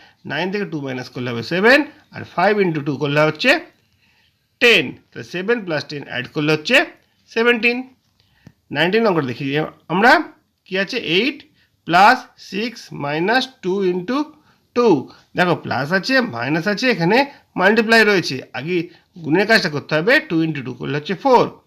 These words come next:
এরপরে দেখো, সিক্স প্লাস এইট করবো, ফরটিন,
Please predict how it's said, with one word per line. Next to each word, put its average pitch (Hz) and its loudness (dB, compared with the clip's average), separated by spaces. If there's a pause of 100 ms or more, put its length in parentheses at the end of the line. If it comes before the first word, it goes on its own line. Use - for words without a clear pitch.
(420)
এরপরে 196 -2
দেখো, 220 0 (240)
সিক্স 233 -6 (120)
প্লাস 160 -2 (760)
এইট 208 0 (100)
করবো, 151 0 (300)
ফরটিন, 220 0